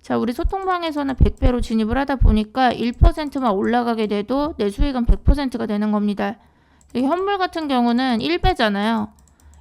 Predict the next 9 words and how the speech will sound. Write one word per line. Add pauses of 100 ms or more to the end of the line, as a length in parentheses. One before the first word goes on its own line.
(120)
일
배로
했을
경우에
진짜
돈을
벌
수가
없습니다.